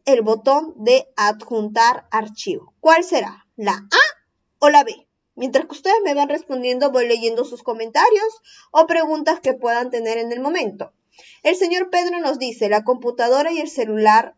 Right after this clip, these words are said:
ambos deben tener internet, si no, no funciona el WhatsApp". Así es, señor Pedro, buena acotación. En definitiva,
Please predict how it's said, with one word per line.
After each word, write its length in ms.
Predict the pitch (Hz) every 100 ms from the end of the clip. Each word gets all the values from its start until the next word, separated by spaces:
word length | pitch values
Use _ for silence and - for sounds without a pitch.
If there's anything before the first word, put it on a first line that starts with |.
| -
ambos 380 | 294 302 311
deben 320 | 302 254 262 269
tener 400 | 226 220 226 226
internet, 640 | 254 240 226 220 226 277
si 160 | 285 233
no, 120 | 226
no 100 | 226
funciona 420 | 240 240 240 220
el 60 | 220
WhatsApp". 360 | 214 220 214 - -
Así 340 | 233 - 294
es, 160 | 320 -
señor 360 | 285 269 277
Pedro, 380 | - 254 180 101 _ _ _ -
buena 440 | 254 277 294 -
acotación. 960 | - 247 - 226 220 202 202 - 180 - _ _ _
En 180 | - 247
definitiva, 840 | 247 254 285 269 269 311 226 -